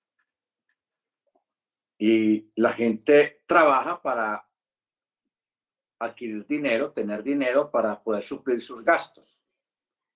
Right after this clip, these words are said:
O sea, se, se creó socialmente a través de la historia una dependencia hacia el dinero y,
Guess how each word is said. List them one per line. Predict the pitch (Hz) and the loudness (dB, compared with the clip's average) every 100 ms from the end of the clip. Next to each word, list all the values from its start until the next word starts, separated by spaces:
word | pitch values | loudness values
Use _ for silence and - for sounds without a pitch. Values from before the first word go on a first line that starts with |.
| _ _ _ _ _ _ _ _ _ _ | _ _ _ _ _ _ _ _ _ _
O | - | -2
sea, | 139 110 | 2 2
se, | 123 | 0
se | 107 123 | -4 -6
creó | - 127 127 147 165 - _ | -4 2 6 6 6 2 _
socialmente | - 147 165 160 156 147 131 156 | -14 -8 -2 0 0 -6 -6 -4
a | 147 | -4
través | 117 110 110 | -4 -6 -2
de | 139 | -2
la | |
historia | 139 - 143 147 135 | -4 0 0 2 0
una | 107 127 | -2 -4
dependencia | 127 143 139 127 120 107 139 143 143 _ _ _ _ _ _ _ _ - | -4 -4 -4 -6 -8 -8 -10 -10 -10 _ _ _ _ _ _ _ _ -8
hacia | - 147 | -2 0
el | 131 | 0
dinero | 147 143 120 135 147 _ _ _ _ _ _ _ _ _ _ _ _ _ _ _ _ _ _ _ - | 0 0 0 -2 -4 _ _ _ _ _ _ _ _ _ _ _ _ _ _ _ _ _ _ _ -4
y, | 104 110 107 104 101 101 98 95 90 - | 0 2 2 2 0 -4 -4 -6 -8 -10